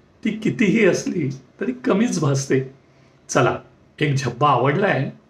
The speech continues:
तो घ्यायला जातो. मिझो. असाच एक झब्बा दिवस दोन हजार चोवीस. आजचा बोनस. हिंदी चित्रपटातही पूर्वी हिरो सूट बूट आणि मग विविध फॅशनचे शर्ट पॅन्ट घालायचे.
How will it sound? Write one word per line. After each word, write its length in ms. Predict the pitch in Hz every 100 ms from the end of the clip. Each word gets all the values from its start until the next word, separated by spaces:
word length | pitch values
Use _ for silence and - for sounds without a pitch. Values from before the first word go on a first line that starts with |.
| _
तो 60 | 254
घ्यायला 420 | 156 120 117 139
जातो. 320 | 143 92 - - _ - _ - -
मिझो. 300 | 120 117 107 - - _ _ _ _ -
असाच 340 | 139 - 202
एक 120 | - 160
झब्बा 420 | 131 131 139 139
दिवस 360 | 127 160 - -
दोन 200 | 131 127
हजार 260 | 131 143 143 -
चोवीस. 520 | 135 - - - - _ _ - - _
आजचा 260 | 196 196 208
बोनस. 500 | 190 170 165 - - _ _ _ _ _ -
हिंदी 300 | 143 151 202
चित्रपटातही 880 | - - 185 185 185 190 202 175 180
पूर्वी 400 | - 165 151 175
हिरो 480 | 131 143 175 139
सूट 280 | 143 - 151 131
बूट 160 | 123 151 139 - _ _ _ -
आणि 140 | 147
मग 200 | 165 170
विविध 340 | 151 139 160 165 -
फॅशनचे 720 | 135 135 160 147 185 143 -
शर्ट 300 | - 196 180
पॅन्ट 380 | 180 - 139 170
घालायचे. 520 | 127 92 - - _